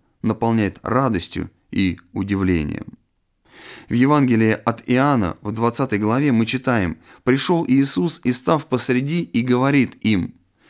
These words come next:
"Мир вам!" Сказав это, он показал им руки и ноги,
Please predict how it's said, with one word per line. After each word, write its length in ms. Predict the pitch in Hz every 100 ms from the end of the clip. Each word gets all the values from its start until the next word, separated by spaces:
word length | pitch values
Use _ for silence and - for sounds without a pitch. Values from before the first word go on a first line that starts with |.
| - - -
"Мир 460 | - 143 180 156 104
вам!" 400 | 117 120 90 - _ _ _ - -
Сказав 440 | - 151 170 202 -
это, 260 | 202 208 170
он 300 | - 170 143
показал 560 | - 135 156 170 180
им 300 | - 143 123 -
руки 320 | 147 180 185
и 180 | - 143
ноги, 540 | 143 113 98 82 -